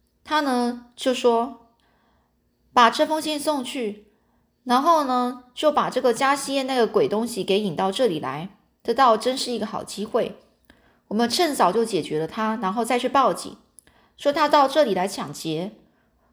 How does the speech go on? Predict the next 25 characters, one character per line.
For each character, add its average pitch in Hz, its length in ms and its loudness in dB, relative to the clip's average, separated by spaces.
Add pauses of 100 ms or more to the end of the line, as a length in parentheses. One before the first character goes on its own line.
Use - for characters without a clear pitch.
(120)
我 233 100 0
们 233 160 2
出 302 200 -2
于 277 120 0
正 285 240 2
当 269 200 0
防 214 180 0
卫 240 120 2
才 220 220 -4
杀 254 240 -4
死 277 160 -8
他， 170 420 -10 (340)
这 196 80 -12
样 285 120 0
一 233 100 0
报 262 220 6
警 180 160 -6
就 226 140 -2
什 226 120 -8
么 160 60 -8
事 220 160 -6
都 247 100 2
没 202 200 -2
有 202 160 -2
了。 85 300 -8